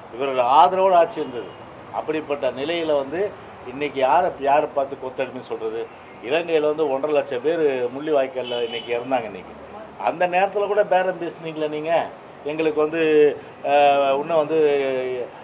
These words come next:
அஹ், நல்ல வெயிட்டான இலாக்காக்கள் கொடுங்கன்னு. அன்னைக்கு வந்து நீங்க வந்து வித்ட்ரா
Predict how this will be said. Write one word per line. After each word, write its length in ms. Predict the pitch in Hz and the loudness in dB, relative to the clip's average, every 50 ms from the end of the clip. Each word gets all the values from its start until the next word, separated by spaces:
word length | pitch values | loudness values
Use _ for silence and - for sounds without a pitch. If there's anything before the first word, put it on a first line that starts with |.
| - - | -12 -4
அஹ், 140 | 131 131 131 | -2 -2 0
நல்ல 240 | 131 147 156 160 156 | 2 2 2 2 2
வெயிட்டான 400 | 143 151 165 160 175 165 160 156 | 2 0 0 2 2 2 4 4
இலாக்காக்கள் 560 | 147 143 147 147 147 143 143 139 131 143 139 131 - | 2 2 2 2 2 2 0 0 0 0 -2 -2 -2
கொடுங்கன்னு. 480 | 139 135 131 127 123 120 127 127 113 - - - - - - - - | -4 -6 -4 -6 -6 -4 -2 -4 -4 -4 -8 -14 -20 -20 -16 -8 -6
அன்னைக்கு 340 | 120 139 156 165 156 156 | -4 -4 -4 -4 -2 -2
வந்து 220 | 160 175 190 202 190 | -2 2 2 2 2
நீங்க 360 | 165 165 165 165 165 160 156 | 0 -2 -6 -4 -2 0 2
வந்து 240 | 151 156 165 175 185 | 2 2 0 -2 -4
வித்ட்ரா 400 | 165 160 151 170 165 175 175 | -4 -6 -6 -6 0 4 6